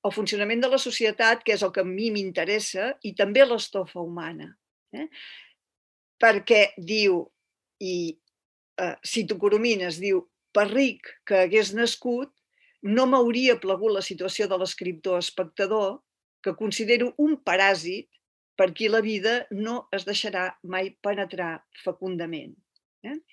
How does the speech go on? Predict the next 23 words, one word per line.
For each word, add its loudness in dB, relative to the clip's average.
Aquest, 2
ehm, -2
espectador, 6
eh, -2
també 2
des -4
del -2
punt -4
de 0
vista -4
de, -2
eh, -12
la 0
idea 8
de 4
l'intel·lectual, 2
com -4
veurem, 2
eh, 2
ens -8
permet 0
de 2
veure 6